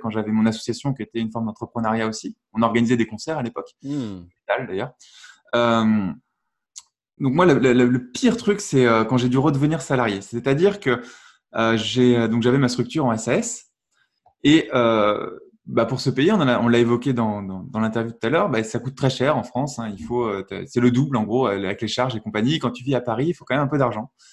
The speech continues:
Speaker 2: Hmm.
Speaker 1: Euh, et donc à un moment, je coûtais trop cher. C'est-à-dire soit, euh, je sortais de la société, je me payais plus, et je pouvais réinvestir en prestataire, développer, euh, bah, mes, mes prestataires, mon audience, et cetera, et, euh, bah, faire en sorte que la société évolue.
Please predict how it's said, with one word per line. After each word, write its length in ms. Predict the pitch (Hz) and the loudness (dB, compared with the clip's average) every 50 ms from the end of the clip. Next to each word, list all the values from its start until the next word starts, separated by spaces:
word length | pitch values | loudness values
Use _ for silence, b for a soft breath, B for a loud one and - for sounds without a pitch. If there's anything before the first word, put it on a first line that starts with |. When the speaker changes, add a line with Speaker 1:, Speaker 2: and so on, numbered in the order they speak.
| B B B B B | B B B B B
Speaker 2:
Hmm. 80 | 110 101 87 110 | -14 -10 -2 0
Speaker 1:
Euh, 300 | 117 113 113 110 110 107 - | 2 2 4 2 2 2 2
et 80 | 127 131 | 2 2
donc 180 | 165 208 - | 2 2 4
à 80 | 190 139 | 4 4
un 60 | 127 | 4
moment, 240 | 127 131 143 190 226 | 4 4 4 4 2
je 80 | 220 | 0
coûtais 240 | - - 143 165 196 | -2 -8 -2 -2 -2
trop 160 | 196 - 160 | -2 0 -4
cher. 180 | 139 - 104 95 | -2 -2 -6 -8
C'est-à-dire 300 | - - 113 110 113 113 | -8 -6 -2 -2 -2 -2
soit, 560 | 110 - - - - 214 220 208 202 175 - B B B B B B _ _ _ - | -2 -6 -12 -8 0 2 2 2 2 0 -2 B B B B B B _ _ _ -2
euh, 240 | 117 117 117 113 113 | 0 2 2 2 2
je 80 | 113 120 | 0 -2
sortais 340 | 117 - 202 190 196 196 | 0 0 0 0 2 0
de 60 | 175 147 | 2 2
la 80 | 139 | 2
société, 480 | 139 139 123 - - 127 127 135 135 127 | 0 0 -4 -2 -2 -2 0 0 0 0
je 80 | 113 | 0
me 100 | 117 113 | 0 -2
payais 260 | 110 151 151 156 151 139 | 0 2 4 4 4 2
plus, 360 | - - 139 143 139 139 _ _ _ _ _ _ _ _ _ - | 2 -4 -4 -4 -4 -6 _ _ _ _ _ _ _ _ _ -2
et 60 | 120 | -2
je 80 | 120 - | -2 0
pouvais 180 | - 143 143 151 | 0 2 4 4
réinvestir 540 | 139 143 143 135 139 135 135 - - 156 135 | 4 4 4 4 4 2 0 0 0 2 2
en 60 | 123 | 2
prestataire, 540 | - 135 127 - 127 120 - 139 135 127 117 | 0 -2 0 0 -2 0 2 2 2 2 2
développer, 540 | 113 120 113 123 123 123 123 131 131 127 | 0 0 2 2 0 2 2 2 2 2
euh, 400 | 120 110 107 107 104 101 101 101 98 98 - _ _ _ _ _ _ _ | 2 2 2 0 0 -2 -4 -8 -12 -14 -20 _ _ _ _ _ _ _
bah, 380 | 113 110 110 110 110 110 110 107 | -4 0 0 2 2 2 2 2
mes, 180 | 110 110 107 | 2 2 2
mes 140 | 107 113 110 | 2 0 -2
prestataires, 420 | - 113 - 123 113 - 127 123 | -2 -4 -4 -4 -2 0 0 0
mon 100 | 120 113 | 2 2
audience, 320 | 113 110 110 123 123 123 - | 0 0 0 0 0 -2 -4
et 40 | - | -10
cetera, 440 | - 117 - - 120 117 120 123 - B B B B B B B B _ _ - | -12 -12 -8 -4 0 2 2 0 0 B B B B B B B B _ _ 2
et, 160 | 147 143 139 131 | 4 6 6 6
euh, 500 | 120 113 110 107 107 104 101 98 95 90 | 6 6 4 4 2 2 2 0 -2 -2
bah, 260 | 92 98 92 90 87 87 | -2 -2 0 0 -2 -4
faire 220 | - - 135 120 | -2 0 2 2
en 60 | 117 | 2
sorte 220 | 117 131 123 - - | 0 -2 -4 -2 0
que 60 | 120 | 0
la 80 | 110 | 0
société 380 | 107 - - - 117 110 - 110 | 0 -2 -6 -8 -8 -4 -2 -2
évolue. 440 | 107 101 104 139 185 247 247 - | 0 0 2 2 2 2 0 -4